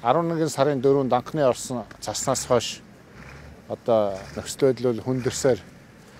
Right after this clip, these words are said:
сумын болон аймгийн нөөцүүд үндсэндээ шавхагдаж эхэлж байна.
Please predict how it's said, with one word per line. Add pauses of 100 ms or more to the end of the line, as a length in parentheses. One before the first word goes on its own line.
(140)
сумын
болон (880)
аймгийн (480)
нөөцүүд
үндсэндээ
шавхагдаж (320)
эхэлж
байна.